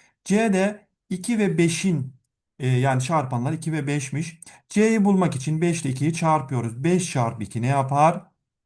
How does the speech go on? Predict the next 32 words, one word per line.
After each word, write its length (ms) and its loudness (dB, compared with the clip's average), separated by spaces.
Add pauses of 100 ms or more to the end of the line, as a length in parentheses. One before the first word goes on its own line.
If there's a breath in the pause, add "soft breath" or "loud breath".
(200)
On 280 4
yapar. 580 0 (200)
C'yi 300 0
de 40 -4
onmuş, 380 -2 (100)
on 400 0
bulmuş 360 -2
oluruz. 400 -8 (440)
Peki 240 -2
A'yı 280 8
nasıl 260 4
bulabiliriz? 640 2
A'da 520 0 (220)
çarpanları 720 -4
B, 300 -6
B 220 0
ve 120 0
C'dir. 420 -2 (460 soft breath)
B'yi 320 4
on 180 2
iki, 460 -2
C'yi 420 0
on 340 0
bulmuştuk. 500 -4 (300 loud breath)
Yani 320 4
A 240 4
nedir? 400 2 (120)
On 160 0
iki 240 -2
ile 560 -2 (340)
onun 340 0
çarpımıdır. 840 -2